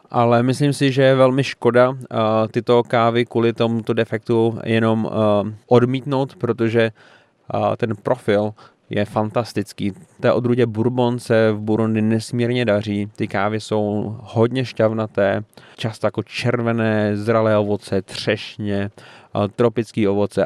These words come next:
a do toho skvělá sladkost, pro kterou je Bourbon typický, taková sladkost, hutnost. Tradičně se v Burundi káva zpracovává promytou metodou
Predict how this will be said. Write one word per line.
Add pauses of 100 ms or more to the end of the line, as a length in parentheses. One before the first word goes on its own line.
a
do
toho (320)
skvělá
sladkost,
pro
kterou
je
Bourbon
typický,
taková
sladkost,
hutnost. (360)
Tradičně
se
v
Burundi
káva
zpracovává
promytou
metodou